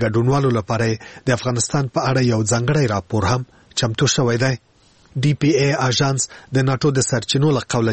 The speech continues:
چې نومونه یې نه دي یاد کړي، خبر ورکړی چې په دې راپور کې له افغان امنیتي ځواکونو سره د ناټو لخوا د استخباراتي معلوماتو د شریکولو د بهیر د پراختیا غوښتنه هم شوې. راپور یادونه کوي چې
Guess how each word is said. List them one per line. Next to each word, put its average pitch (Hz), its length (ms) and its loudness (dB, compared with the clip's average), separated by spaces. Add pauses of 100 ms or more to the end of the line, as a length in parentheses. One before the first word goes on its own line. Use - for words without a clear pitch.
چې 117 140 -2
نومونه 135 260 2
یې 131 180 2
نه 156 120 2
دي 117 100 2
یاد 110 220 -2
کړي، 113 160 0 (120)
خبر 143 260 0
ورکړی 143 400 0
چې 151 80 2 (400)
په 175 120 0
دې 170 140 2
راپور 143 340 0
کې 139 160 0
له 131 40 2 (120)
افغان 135 360 -2 (100)
امنیتي 113 440 0
ځواکونو 123 460 2
سره 107 200 -2 (320)
د 143 160 2
ناټو 147 300 0
لخوا 113 320 -2
د 113 140 2
استخباراتي 123 600 -2
معلوماتو 123 560 0
د 113 160 0
شریکولو 127 560 0
د 120 140 0
بهیر 123 260 0 (340)
د 107 220 0
پراختیا 107 400 -2
غوښتنه 110 380 -2 (100)
هم 127 80 -2
شوې. 123 340 0 (800)
راپور 120 340 0
یادونه 131 300 0
کوي 135 240 0
چې 139 140 0